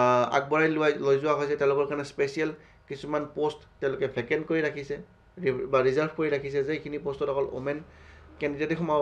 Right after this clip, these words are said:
পাৰিব। চ' এইবোৰে আমাৰ কি কৈছে যে ৱমেনৰ পাৰ্টিচিপেশ্যন, এইবোৰ এংগেজমেণ্টবোৰ বঢ়াইছে, হয়নে? গতিকে অসম লোকসেৱা আয়োগৰ এটা খুব ধুনীয়া এক্সাম্পল আমি দিব পাৰোঁ, হয়নে? তো তাত এডভাৰটাইজমেণ্টত আপোনালোকে দেখা পাইছে ৱমেনৰ ৰিজাৰ্ভেশ্যনবোৰ দিয়া আছে। তাত ডেট মিনছ কি যে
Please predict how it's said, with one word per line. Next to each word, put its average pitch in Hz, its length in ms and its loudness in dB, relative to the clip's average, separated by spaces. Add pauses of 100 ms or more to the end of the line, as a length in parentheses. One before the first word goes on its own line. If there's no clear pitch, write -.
পাৰিব। 131 160 2 (340)
চ' 175 120 4 (120)
এইবোৰে 180 340 8
আমাৰ 202 180 4
কি 220 80 -4
কৈছে 151 220 2
যে 170 100 -2 (140)
ৱমেনৰ 185 420 0
পাৰ্টিচিপেশ্যন, 170 680 2 (1120)
এইবোৰ 165 240 0 (160)
এংগেজমেণ্টবোৰ 170 560 2
বঢ়াইছে, 135 440 2 (120)
হয়নে? 170 200 -2 (480)
গতিকে 139 360 2
অসম 165 340 -6
লোকসেৱা 156 420 -4
আয়োগৰ 151 240 0
এটা 175 180 0 (480)
খুব - 220 -8
ধুনীয়া 143 260 0
এক্সাম্পল 139 420 0
আমি 135 160 0
দিব 123 140 -2 (100)
পাৰোঁ, 120 140 -8
হয়নে? 151 240 -6 (360)
তো - 100 -10
তাত 139 180 2
এডভাৰটাইজমেণ্টত 135 480 0
আপোনালোকে 135 280 -4
দেখা 131 120 -2
পাইছে 139 240 -4
ৱমেনৰ 131 340 -2
ৰিজাৰ্ভেশ্যনবোৰ 131 580 -6
দিয়া 165 180 2
আছে। 135 180 -2 (320)
তাত 151 120 -4
ডেট 147 260 -2
মিনছ 175 160 -4
কি 143 140 -4
যে 165 120 2